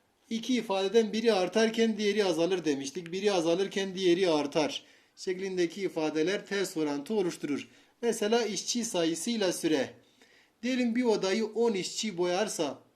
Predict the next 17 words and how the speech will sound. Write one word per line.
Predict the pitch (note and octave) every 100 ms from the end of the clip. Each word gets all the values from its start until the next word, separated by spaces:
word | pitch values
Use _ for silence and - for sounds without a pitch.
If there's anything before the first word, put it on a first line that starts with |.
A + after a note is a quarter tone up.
| _ C#3+
daha | D3 G3
çabuk | F#3 F#3+ F#3 D#3+
bitirir, | D3+ - G3+ G#3 -
yani | D#3+ C#3+
süre | - F3
kısalır. | E3 D#3 C3 C#3+ G3+ - - - _ _
Bir | E3 B3
işçi | G#3 - - G#3
boyadığı | E3+ F3 E3+ E3+ G#3+
zaman | G3+ G3 G#3 A#3 A#3 - -
süre | - D#3 E3
artacaktır. | G#3 G3+ G#3 G#3+ G#3+ A3 - D3 D3+ - - _ -
Burada | E3+ E3 G#3+ G#3+
ters | G#3 F#3+ F3+
bir | G3
orantı | F3 D#3+ D#3 D#3 G#3 A#3 A#3 - _ _ _
görebiliriz. | E3 G3 G3+ F3 E3+ D3+ C3+ C3